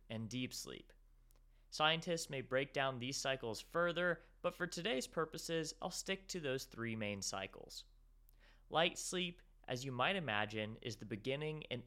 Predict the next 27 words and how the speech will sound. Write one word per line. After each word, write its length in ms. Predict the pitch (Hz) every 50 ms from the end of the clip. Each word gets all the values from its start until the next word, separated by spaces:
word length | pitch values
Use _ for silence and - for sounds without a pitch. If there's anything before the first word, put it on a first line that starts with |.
| -
end 260 | - 123 127 131 127 117
stages 540 | - - 107 101 95 92 104 98 98 92
of 120 | 101 92 -
being 240 | 95 101 95 95 82
asleep, 460 | - - - - 113 98 95 - - - - - - - - - - - - - - - -
either 320 | - 139 147 143 156 151 147
when 180 | 131 135 127
you're 140 | 117 107 104
falling 460 | - - - 151 143 147 160 165 165
asleep 460 | 165 165 - - 170 165 165 165 - - -
or 160 | - - 113 104
waking 440 | 98 107 107 104 - 127 117 110
up. 260 | 107 95 65 - - - - - - - - - - - - - - - - - - -
In 160 | 135 143 147
this 200 | 147 165 170 -
stage, 520 | - - 175 170 170 165 165 156 - - - -
your 120 | - 120
brain 440 | 101 - - 123 131 156 165 170 170
starts 360 | 165 - - 156 151 - -
to 80 | - 135
shift 420 | - - - 135 131 131 - - - -
from 140 | - 107 117
a 60 | 113
state 260 | - - - 123 110
of 140 | 101 95 -
conscious 580 | - - - 127 135 143 143 - 156 156 151 -
awareness 680 | - 120 120 156 180 185 160 127 110 110 110 - -